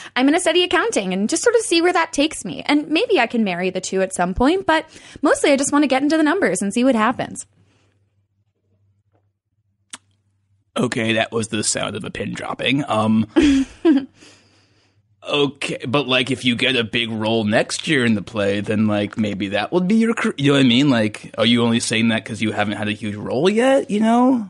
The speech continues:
Speaker 1: Well, I mean, it, of course it would be an honor, and I would take it incredibly seriously if I were to receive a huge role. But
Speaker 2: Right.
Speaker 1: when you think about, like, the Graces or, you know, the, like, Evan Harpers of the show, I mean, of the school,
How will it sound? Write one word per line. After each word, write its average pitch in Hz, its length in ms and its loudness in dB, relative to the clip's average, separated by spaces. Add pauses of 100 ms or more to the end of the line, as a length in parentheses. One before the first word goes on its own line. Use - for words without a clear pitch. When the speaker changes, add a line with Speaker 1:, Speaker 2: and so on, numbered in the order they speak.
Speaker 1:
Well, 427 300 -2 (140)
I 381 60 -2
mean, 370 260 2 (100)
it, 415 300 0
of 285 160 -2
course 302 400 0
it 233 60 -6
would 226 140 2
be 214 200 -2
an 208 200 0
honor, 180 440 0
and 196 100 -2
I 190 60 0
would 190 100 -2
take - 180 -8
it 196 80 -2
incredibly 226 520 0
seriously 175 600 -8
if 185 120 -10
I 185 100 0
were 180 300 0
to 240 160 0
receive 175 400 -2
a - 20 -10
huge 175 320 -6
role. 170 300 0
But 180 260 0
Speaker 2:
Right. - 160 -12 (140)
Speaker 1:
when 302 120 0
you 311 100 0
think 339 180 -2
about, 269 240 0
like, 247 180 0 (140)
the 330 80 4
Graces 247 800 0
or, 285 580 4
you 302 140 2
know, 247 360 2
the, 277 380 2
like, 277 240 0 (1000)
Evan 240 220 4
Harpers 226 560 2
of 190 120 0
the 190 100 -2
show, 175 480 -6
I 240 60 2
mean, 226 120 4
of 214 80 0
the 214 80 -2
school, 175 600 -2